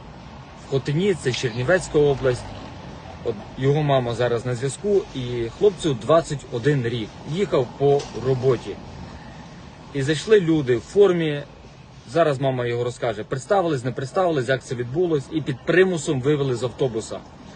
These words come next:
І сказали йому: "Ти будеш служити". Чому? Адже якщо він не доброволець, то, в принципі, вони його не можуть заставити до двадцяти, взагалі заставити нікого не можуть,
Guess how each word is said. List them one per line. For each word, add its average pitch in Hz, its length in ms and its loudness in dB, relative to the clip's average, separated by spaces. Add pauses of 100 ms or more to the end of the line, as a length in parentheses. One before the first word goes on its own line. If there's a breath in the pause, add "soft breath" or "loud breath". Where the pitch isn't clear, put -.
(480 loud breath)
І 143 80 -6
сказали 185 460 4
йому: 156 460 2 (280)
"Ти 208 220 10
будеш 151 540 4 (360)
служити". 135 600 0 (1120)
Чому? 175 520 2 (440)
Адже 135 580 4 (360 loud breath)
якщо 135 280 2
він 160 200 0
не 160 120 2
доброволець, 139 960 4 (560 loud breath)
то, 147 120 4
в - 80 0
принципі, 160 480 0
вони 143 200 0
його 160 240 2
не 165 160 2
можуть 160 440 0 (420)
заставити 151 680 0
до 160 200 0
двадцяти, 127 460 -2
взагалі 165 240 0
заставити 127 460 -2
нікого 190 280 6
не 160 100 0
можуть, 113 300 -4